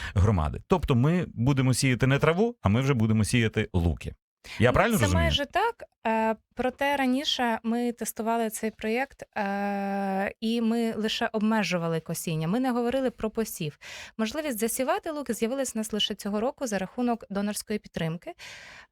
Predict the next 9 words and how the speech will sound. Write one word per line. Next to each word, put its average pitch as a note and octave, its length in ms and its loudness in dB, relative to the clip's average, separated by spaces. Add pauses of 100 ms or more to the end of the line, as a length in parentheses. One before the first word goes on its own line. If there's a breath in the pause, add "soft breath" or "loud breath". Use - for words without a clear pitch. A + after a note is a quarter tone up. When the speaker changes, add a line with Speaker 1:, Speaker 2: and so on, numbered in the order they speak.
Speaker 2:
Е, G3+ 460 0
і C4 120 -2
ми D#4 120 -2
подивимось, D#4 500 -2
наскільки C4+ 420 -4
себе B3 220 -2
виправдовує A#3 560 -2
цей A3 200 -2
підхід, A3 440 -6